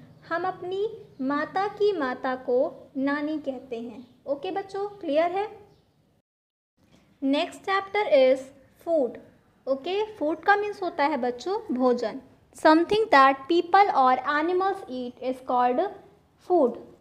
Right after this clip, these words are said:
जो भी चीज़ें लोग या तो जानवर खाते हैं उसे हम फूड यानी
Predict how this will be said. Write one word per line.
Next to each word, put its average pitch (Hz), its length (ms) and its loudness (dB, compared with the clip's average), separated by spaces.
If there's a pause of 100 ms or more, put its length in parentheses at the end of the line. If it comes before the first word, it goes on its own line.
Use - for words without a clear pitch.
जो 285 220 4
भी 370 160 4
चीज़ें 392 840 -2
लोग 320 340 6
या 254 180 4
तो 247 180 -2
जानवर 254 540 0
खाते 302 300 -4
हैं 370 340 -4
उसे 254 300 -4
हम 262 200 -2 (480)
फूड 254 360 0
यानी 247 280 -2